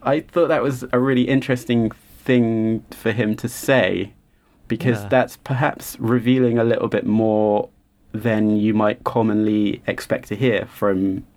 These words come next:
Speaker 1: Ian MacKaye, even though obviously he probably gives interviews every day of his life, so he's probably weighed in on almost every subject. But in terms of,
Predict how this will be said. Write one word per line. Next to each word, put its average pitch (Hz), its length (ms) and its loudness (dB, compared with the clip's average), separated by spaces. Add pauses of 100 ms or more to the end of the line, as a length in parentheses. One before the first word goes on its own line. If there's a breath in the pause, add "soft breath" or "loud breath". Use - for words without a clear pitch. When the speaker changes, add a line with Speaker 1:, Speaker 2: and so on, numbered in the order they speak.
(380)
Speaker 1:
Ian 104 140 0
MacKaye, 98 440 0
even 98 260 0
though 98 240 0 (360 loud breath)
obviously 98 420 -4
he 98 200 -4 (120)
probably 101 220 -2
gives 98 200 -2
interviews 98 460 -2
every 95 220 -2
day 90 160 -2
of 87 80 -4
his 92 140 -8
life, 95 240 -2
so - 100 -8
he's 92 220 0
probably 107 260 -2
weighed 98 280 0
in 98 120 0
on 101 140 0
almost 104 260 -2
every 127 220 4
subject. 123 500 0 (540 loud breath)
But 139 120 4
in 151 120 4
terms 202 300 2
of, 180 200 -2